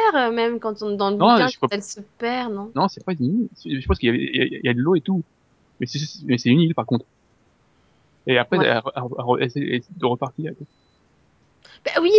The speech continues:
Speaker 1: c'est pas le côté, euh, c'est pas le côté de, euh, le côté qui avait été brûlé par les dragons à l'époque, où il y avait rien qui avait repoussé et tout.
Speaker 2: C'est possible.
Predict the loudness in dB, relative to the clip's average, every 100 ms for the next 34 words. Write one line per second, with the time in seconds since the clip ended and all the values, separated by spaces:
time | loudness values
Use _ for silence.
0 | 6 4 6 6 4 0 -2 0 4 4
1 | 4 4 2 0 -4 -4 -2 0 0 -2
2 | -6 -10 -8 -8 -6 -6 -4 -4 -4 -4
3 | -4 -6 -8 -2 0 2 0 0 0 0
4 | 2 2 2 0 2 2 4 2 2 4
5 | 4 4 2 2 2 0 0 -4 0 4
6 | 6 4 2 2 4 2 0 -6 -2 -4
7 | -4 -10 -14 -10 -12 0 0 2